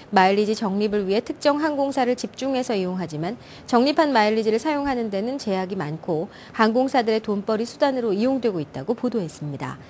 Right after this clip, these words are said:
신문에 따르면 각 항공사들이 이용 실적이나 신용카드 회사 등을 통해 마일리지를 적립해주고 있지만, 소비자들이 적립한 마일리지를 공제해 보너스 티켓이나 좌석 업그레이드를 이용하려면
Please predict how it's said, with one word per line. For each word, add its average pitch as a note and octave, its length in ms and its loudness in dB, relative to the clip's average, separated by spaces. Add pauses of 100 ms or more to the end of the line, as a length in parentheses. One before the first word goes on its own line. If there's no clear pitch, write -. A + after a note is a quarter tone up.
(260)
신문에 D#4+ 340 4
따르면 C4+ 400 2
각 B3+ 220 0
항공사들이 B3+ 720 0
이용 A3+ 300 0
실적이나 A3+ 640 -2
신용카드 D4+ 560 -2
회사 A#3 280 -2
등을 F#3 340 -4
통해 D#3 400 -6
마일리지를 G3 520 0
적립해주고 G3 640 -6
있지만, E3+ 380 -8 (360)
소비자들이 C#4+ 540 4
적립한 A#3+ 520 0
마일리지를 G3 560 0
공제해 G#3 640 -4
보너스 B3 360 0
티켓이나 A3 640 0
좌석 G3 400 -2
업그레이드를 A#3 600 2
이용하려면 F3+ 600 -4